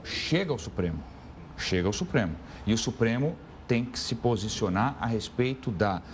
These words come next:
constitucionalidade de uma prisão antecipada antes do término definitivo do processo.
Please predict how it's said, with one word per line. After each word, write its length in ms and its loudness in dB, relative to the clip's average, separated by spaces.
constitucionalidade 1800 0
de 140 2
uma 160 4
prisão 580 2
antecipada 1400 0
antes 540 2
do 120 2
término 600 0
definitivo 1160 0
do 120 0
processo. 640 -2